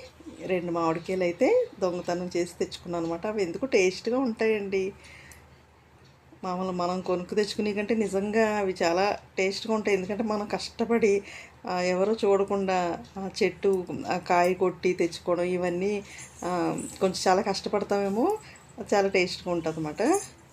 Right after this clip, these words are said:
ఇంక ఇక్కడ ఇంక వచ్చిన తర్వాత వంట అయితే మొదలుపెట్టాను. ఇక్కడ కొంచెం దొండకాయలు ఉప్పు నీటిలో వేసేసి నానబెట్టేసి వెళ్ళిపోయాను కదా. ఇంక వచ్చిన తర్వాత రైస్ పెట్టేసి ఇంక ఇవి ఇలా రౌండ్గా, ఆ, దొండకాయలు అయితే కట్ చేసి పెట్టేసుకున్నాను. ఇలా మసాలా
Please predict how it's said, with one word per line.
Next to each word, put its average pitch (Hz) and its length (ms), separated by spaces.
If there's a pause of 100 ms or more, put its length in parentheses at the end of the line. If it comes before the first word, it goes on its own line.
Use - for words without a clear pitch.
(420)
ఇంక 196 260
ఇక్కడ 196 180 (440)
ఇంక 190 180
వచ్చిన 185 360
తర్వాత 202 320
వంట 202 360
అయితే 196 180
మొదలుపెట్టాను. 180 880
ఇక్కడ 220 340
కొంచెం 190 540
దొండకాయలు 180 480
ఉప్పు 175 180
నీటిలో 180 280
వేసేసి 185 400
నానబెట్టేసి 185 600
వెళ్ళిపోయాను 170 380
కదా. 185 360 (480)
ఇంక 220 200
వచ్చిన 190 320
తర్వాత 190 360
రైస్ 180 380
పెట్టేసి 185 440
ఇంక 233 280
ఇవి 185 300
ఇలా 185 280
రౌండ్గా, 185 720 (520)
ఆ, 196 240
దొండకాయలు 175 420
అయితే 180 160
కట్ 196 300
చేసి 185 140
పెట్టేసుకున్నాను. 175 800
ఇలా 208 200
మసాలా 196 640